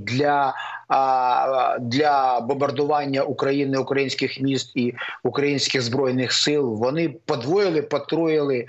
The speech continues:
е, а, кількість, е, е, атак, е, розширяють фронт наступу. І, очевидно, їх, е, посіпаки, от тих, що ви назвали там маргінали, бо вони фактично всі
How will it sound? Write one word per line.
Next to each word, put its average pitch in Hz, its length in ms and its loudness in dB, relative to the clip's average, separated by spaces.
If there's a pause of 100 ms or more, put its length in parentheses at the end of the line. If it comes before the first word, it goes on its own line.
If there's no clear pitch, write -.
(360)
е, 123 640 2
а, 123 320 4 (240)
кількість, 147 600 -2
е, 147 80 0 (440)
е, 123 320 2 (360)
атак, - 500 0 (420)
е, 131 220 4
розширяють 165 640 2
фронт 214 480 -2 (400)
наступу. 170 600 0 (160)
І, 220 120 4
очевидно, 294 560 0
їх, 233 500 0 (400)
е, 131 760 -4 (1000)
посіпаки, 190 560 0 (920)
от 123 160 -4
тих, 160 140 -2
що - 140 0
ви 135 120 0
назвали 123 460 0
там 117 240 -4 (380)
маргінали, 151 480 0
бо 170 140 0
вони 226 180 0
фактично 185 500 -2
всі 262 480 0